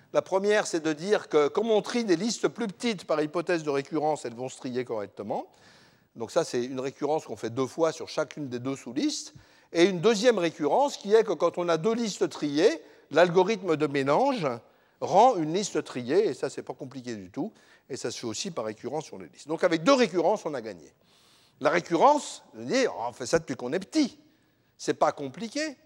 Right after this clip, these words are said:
Alors là, détrompez-vous. La récurrence, malheur, c'est compliqué. Et c'est ça qui va limiter l'automatisation de beaucoup de choses. Hein, c'est vraiment la récurrence. Alors pourquoi ?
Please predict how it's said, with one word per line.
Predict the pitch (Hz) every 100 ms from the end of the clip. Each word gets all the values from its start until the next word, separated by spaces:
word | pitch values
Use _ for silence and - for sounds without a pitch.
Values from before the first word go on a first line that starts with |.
| _
Alors | 131 143
là, | 226
détrompez-vous. | 185 180 170 156 123 90 - _ _ _ _ _ _ _
La | 127 160
récurrence, | 175 - 147 147 220 - -
malheur, | 147 175 160 190 202
c'est | - 160
compliqué. | 185 160 123 - _ _ _ _ _ _ _ _ _ _ _ _ _ _ _ _
Et | 170 220
c'est | - 190
ça | - 226
qui | 202
va | 165
limiter | 170 175 185 214
l'automatisation | 202 160 165 156 156 147 156 - 170 185
de | 131
beaucoup | 175 208 190
de |
choses. | - 123 92 - - - _ _
Hein, | 110 147
c'est | - 117
vraiment | 131 151 165 247 254 - _ _ -
la |
récurrence. | 147 151 - 151 87 - -
Alors | 156 214
pourquoi ? | 220 254 - 151 98